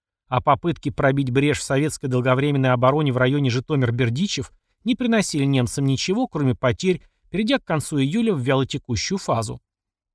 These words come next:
На этом фоне тычок одиннадцатой немецкой армии под Дубасарами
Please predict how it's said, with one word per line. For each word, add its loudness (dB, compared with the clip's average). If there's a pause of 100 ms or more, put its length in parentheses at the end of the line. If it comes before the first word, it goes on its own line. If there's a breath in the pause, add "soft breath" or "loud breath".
На 2
этом -2
фоне 0
тычок -4
одиннадцатой 0
немецкой -2
армии 2
под -6
Дубасарами 0